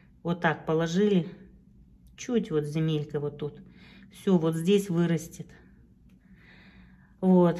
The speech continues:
В общем, очень неприхотливое растение. Так, как я его поливаю? Ну вот смотрите, земля такая,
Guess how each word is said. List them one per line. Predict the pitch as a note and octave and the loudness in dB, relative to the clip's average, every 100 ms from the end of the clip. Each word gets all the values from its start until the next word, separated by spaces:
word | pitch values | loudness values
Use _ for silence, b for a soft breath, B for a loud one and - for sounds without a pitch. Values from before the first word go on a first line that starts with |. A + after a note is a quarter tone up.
| - | 4
В | A3+ | 6
общем, | A#3 - B3 - | 6 2 -2 2
очень | A#3+ A#3+ A3+ G#3+ | 8 10 10 6
неприхотливое | G3 G3 F#3+ G3+ G3 A3 G3+ F#3 | 4 4 2 2 2 4 6 6
растение. | F#3 F3+ - - B3+ A#3+ G#3 E3+ D#3 D#3+ B B B | 6 4 0 -4 0 4 4 4 2 -4 B B B
Так, | - F#3+ D#3 - | 4 4 4 2
как | A#3+ A#3+ | 2 6
я | A3 | 6
его | G3 | 6
поливаю? | F#3+ G3 F#3+ E3+ D#3 D#3 | 2 4 4 4 4 4
Ну | G#3 | 4
вот | A#3+ A#3 | 2 2
смотрите, | A#3+ A3+ F#3 F3 | 0 2 0 0
земля | E3+ A3+ C4+ D#4 | 2 2 4 2
такая, | B3 G#3+ G3+ F#3+ F3 F3 | 0 2 6 6 6 2